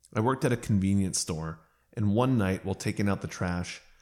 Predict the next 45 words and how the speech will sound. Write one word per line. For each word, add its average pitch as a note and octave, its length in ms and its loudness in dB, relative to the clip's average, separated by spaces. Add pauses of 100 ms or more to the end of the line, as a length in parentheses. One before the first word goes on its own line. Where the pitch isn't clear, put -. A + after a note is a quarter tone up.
(240)
I A2 80 -6
found A2+ 340 2
a - 20 0
folded-up A2+ 560 0
five F#2 360 0
dollar F2+ 240 -2
bill F2 260 -4
on E2 140 -6
the D#2+ 60 -6
ground. - 420 -12 (840)
I A#2 80 -2
picked E3+ 320 -2
it D3+ 100 2
up, - 520 0
and G#2+ 260 2
as A#2+ 240 0
I A2+ 120 -2
unfolded G2+ 580 0
it, F2 200 -4 (480)
I A#2 120 -2
was A2+ 120 2
shocked C3+ 360 -2
to D3 60 -2
find G#2+ 300 2
that G2+ 120 2
it E2+ 80 0
was A2 120 -2
not, A2+ 460 0
in G2 100 0
fact, F#2+ 440 -4
a - 20 -8
five F2+ 300 -2
dollar G2 240 0
bill, A2 420 -2 (460)
but G#2+ 100 0
a A2+ 60 -2
piece - 340 -4
of A#2 140 -6
paper C3 340 0
deceptively A2+ 800 0
designed G#2+ 840 0 (380)
to C#3 100 -6
look D#3 220 0
like F#2 200 0
one. D#2 260 -8